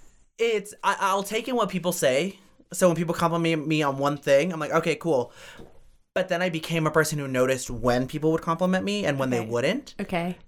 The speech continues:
Speaker 1: And s-, for a specific person, I'm like, "Oh, okay, this person just finds that I have more value here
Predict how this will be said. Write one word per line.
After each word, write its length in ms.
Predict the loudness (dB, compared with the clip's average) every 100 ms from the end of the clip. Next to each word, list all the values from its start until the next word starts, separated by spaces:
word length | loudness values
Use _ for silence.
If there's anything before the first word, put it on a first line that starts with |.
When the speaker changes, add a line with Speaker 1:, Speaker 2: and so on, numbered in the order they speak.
| -4
Speaker 1:
And 160 | 2 2
s-, 120 | 0
for 180 | 2 2
a 60 | 2
specific 480 | 0 -4 0 0 4
person, 240 | 2 2
I'm 60 | -4
like, 120 | -2
"Oh, 180 | 0 0
okay, 220 | 0 -4
this 180 | -2 -2
person 300 | 2 2 0
just 180 | -2 0
finds 220 | 0 0
that 80 | 0
I 40 | 0
have 160 | 0
more 120 | -2
value 280 | 0 0 -2
here 480 | -6 -2 0 0 -2